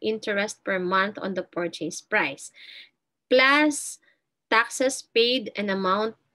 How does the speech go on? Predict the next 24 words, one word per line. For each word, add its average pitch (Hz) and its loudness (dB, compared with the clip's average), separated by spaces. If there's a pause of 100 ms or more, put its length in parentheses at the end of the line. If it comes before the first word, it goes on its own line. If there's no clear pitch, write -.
(380)
of 220 2
the 214 2
purchasers 196 -2
prior 233 2
to 254 -4
the 240 2
lien, 190 0
if 226 -2
any, 185 0 (260)
with 262 2
the 277 8
same 233 2
rate 214 2
of 214 -2
interest 202 -4
computed 190 -4
from 196 -6
the 190 -4
date 185 -2
of 190 -2
registration 175 -4
of 220 -2
the 311 6
sale 220 2